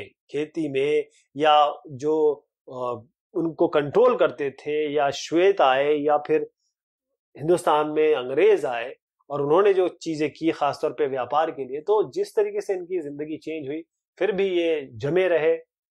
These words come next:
अड़े रहे और उन्होंने अपना काम किया। तो बहुत अच्छी तो नहीं कह सकते कि सिचुएशन थी, लेकिन फिर भी ये इतिहास है जिसको हमने जाना।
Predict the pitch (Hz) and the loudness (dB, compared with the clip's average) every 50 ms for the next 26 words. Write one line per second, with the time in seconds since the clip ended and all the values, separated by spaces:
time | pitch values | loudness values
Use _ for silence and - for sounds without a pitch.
0 | _ _ _ - 127 139 165 196 202 185 160 135 143 147 151 - - - 127 139 | _ _ _ -6 -2 2 4 4 4 4 2 2 0 -2 -2 -4 -6 -8 -6 -4
1 | 143 139 143 143 139 139 131 123 131 127 120 120 120 117 117 117 117 - - 190 | -4 -4 -6 -6 -8 -8 -10 -10 -12 -12 -12 -10 -10 -12 -12 -12 -16 -8 -2 2
2 | 202 170 147 160 - - _ _ _ _ _ _ _ _ - 160 165 170 165 160 | 2 2 2 0 -2 -10 _ _ _ _ _ _ _ _ -2 0 2 4 4 2
3 | 165 - _ _ _ - 135 135 190 240 226 - - - - 285 269 247 - 247 | 0 -2 _ _ _ -8 -2 0 2 2 2 2 -2 -4 -6 -6 -4 -2 2 4
4 | 240 226 208 175 - _ _ 160 151 160 208 208 208 185 - 190 170 - - 180 | 4 4 2 0 -4 _ _ -8 -4 -4 -2 0 0 0 0 0 -4 -4 -4 -4
5 | 175 170 156 170 165 - 147 127 - 135 139 135 - 170 156 - 156 165 175 175 | -4 -4 -2 -4 -6 -6 -6 -12 -8 -6 -6 -6 -6 -8 -10 -8 -10 -10 -10 -10
6 | 143 143 143 160 156 - - 196 196 160 165 180 185 _ _ _ _ _ _ - | -12 -12 -12 -12 -10 -4 -4 -4 -4 -4 -6 -12 -12 _ _ _ _ _ _ -2
7 | 240 226 202 - 175 151 120 139 139 135 - - 147 151 151 143 123 113 - - | 0 0 0 2 0 -2 0 2 0 0 -2 -6 -12 -14 -14 -16 -18 -16 -12 -12
8 | 120 113 117 120 107 104 92 95 | -12 -12 -12 -14 -14 -14 -16 -18